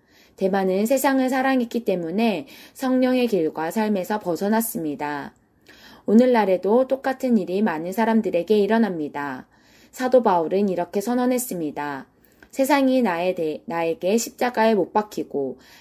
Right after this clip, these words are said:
나도 세상에게 그러하니라." 갈라디아서 육 장 십사 절 말씀. 이것이 당신의 신념이자 의식이 되어야 합니다. 당신의 삶과 영적 성장에 대한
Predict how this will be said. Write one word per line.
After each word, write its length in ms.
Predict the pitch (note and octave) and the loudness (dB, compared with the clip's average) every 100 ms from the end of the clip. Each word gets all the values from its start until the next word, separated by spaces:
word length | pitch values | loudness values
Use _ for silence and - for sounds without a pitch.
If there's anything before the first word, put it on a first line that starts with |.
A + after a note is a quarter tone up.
| - | -10
나도 280 | E3+ E3+ F#3 | -6 -2 -2
세상에게 800 | F#3+ B3 C4 A#3+ F3 F3+ G#3+ C4 | 0 0 2 2 2 2 2 2
그러하니라." 800 | G3+ G3+ G3 D#3 C#3 C#3+ C3+ C3 _ _ _ _ _ _ | 0 -2 -2 -4 -6 -8 -8 -12 _ _ _ _ _ _
갈라디아서 840 | F3+ F3+ E3+ E3 C#3+ D3 E3 B3 | 0 0 0 -2 -4 -2 2 2
육 220 | A3 - | 0 -4
장 180 | - E3+ | -8 -8
십사 380 | E3+ - - E3 | -8 -10 -8 -2
절 180 | G#3+ A#3+ | 0 2
말씀. 680 | F#3 C#3+ - D3+ C#3 A#2+ - _ _ _ _ _ - - - - - | 0 -4 -6 -6 -6 -10 -14 _ _ _ _ _ -20 -20 -20 -20 0
이것이 520 | G3+ G#3+ A3 A3 B3+ | 4 6 4 4 2
당신의 440 | A#3+ F3 E3 G3+ G3+ | 2 -4 -6 -4 -4
신념이자 640 | - C#4 C#4+ C4+ F#3+ E3 | -4 -2 0 -2 -4 -6
의식이 480 | D3 D#3 - E3 G3+ | -6 -6 -8 -4 0
되어야 400 | G#3 G3+ G#3+ A#3 | 2 2 4 4
합니다. 640 | G3 D#3 D3+ D3+ C#3 C3 _ _ _ - - | 2 -4 -8 -8 -8 -12 _ _ _ -20 -12
당신의 460 | F#3 F3 G3+ G#3 | -8 -4 0 0
삶과 720 | G#3 C4+ C4+ A3 F#3+ F#3+ D3 | 2 0 0 0 0 0 -4
영적 360 | - E3 E3+ G#3+ | -6 -6 -4 -4
성장에 520 | - A#3+ A#3+ A#3 A3+ | 0 0 2 2 2
대한 420 | G3+ D#3+ F#3+ B3 | 0 -2 -2 -2